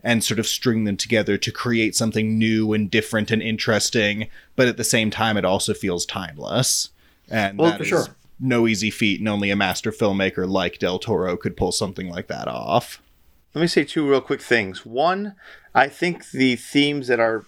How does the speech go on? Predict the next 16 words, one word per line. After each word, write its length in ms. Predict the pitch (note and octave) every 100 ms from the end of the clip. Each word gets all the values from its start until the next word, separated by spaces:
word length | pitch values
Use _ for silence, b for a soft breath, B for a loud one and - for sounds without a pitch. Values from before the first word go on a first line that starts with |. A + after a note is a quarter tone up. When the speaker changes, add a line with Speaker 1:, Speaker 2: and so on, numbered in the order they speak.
| -
Speaker 3:
that 200 | B2+ A2+
are 80 | A2
brought 300 | A2+ A2+ A2
up, 240 | G#2 - -
and 160 | A#2 A2
it, 120 | G#2+
it 140 | A2+
plays 300 | - D#3+ E3+
on 180 | D3 A#2 A2+
many 260 | B2+ C3
different 300 | B2+ B2 A#2+
levels. 480 | G#2+ G2+ F#2+ - -
So 180 | - A2+
I 100 | A#2
think 220 | C3 C3
I 340 | - B2 C3+